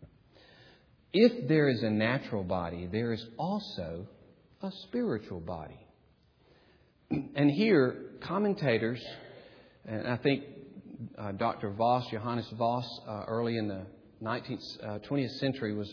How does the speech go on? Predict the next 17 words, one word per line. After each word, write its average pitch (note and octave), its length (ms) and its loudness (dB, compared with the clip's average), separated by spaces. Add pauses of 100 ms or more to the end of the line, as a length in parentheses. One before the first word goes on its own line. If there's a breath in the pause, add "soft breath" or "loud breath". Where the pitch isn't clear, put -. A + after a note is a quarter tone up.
(100)
one A#2+ 140 -2
of A2 60 -2
the A2 180 -2
first B2+ 340 2
to, G#2 240 -4 (480 loud breath)
uh, F#2 220 -10 (880)
come D#3 240 4
to C#3 80 4
this B2+ 260 4
conclusion, A#2+ 720 2
and G#2 100 -2
I G#2+ 60 -2
think B2 240 0
it's - 160 -4
an G#2 180 -2
accurate B2 460 -2
one, F#2 260 -4